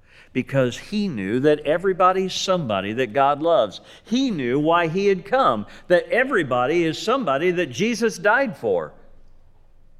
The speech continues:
That's what Jesus knew, and that's why Jesus came. David, why don't you and the praise team join me up on stage? We'll wrap up here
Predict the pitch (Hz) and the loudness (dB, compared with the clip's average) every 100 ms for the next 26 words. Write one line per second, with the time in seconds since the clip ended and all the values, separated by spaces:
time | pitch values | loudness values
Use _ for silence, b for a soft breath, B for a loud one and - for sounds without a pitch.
0 | - - 160 - 190 - 151 123 - 78 | -20 -18 -16 -14 -16 -6 -4 -4 -8 -16
1 | - 82 65 - - - _ _ _ _ | -16 -18 -20 -20 -20 -20 _ _ _ _
2 | _ - 85 113 - 117 101 92 85 - | _ -16 -10 -10 -10 -14 -14 -18 -18 -20
3 | 76 - 71 64 - - - - b b | -20 -20 -20 -20 -20 -20 -20 -20 b b
4 | b b 160 190 156 156 135 135 120 - | b b 0 0 2 0 2 -2 -4 -6
5 | 107 98 80 85 78 90 85 82 80 82 | -8 -8 -8 -16 -14 -16 -16 -16 -18 -18
6 | 78 - 90 80 76 85 82 90 85 - | -20 -16 -14 -14 -16 -18 -12 -10 -10 -12
7 | 78 - 80 73 73 | -20 -20 -20 -20 -20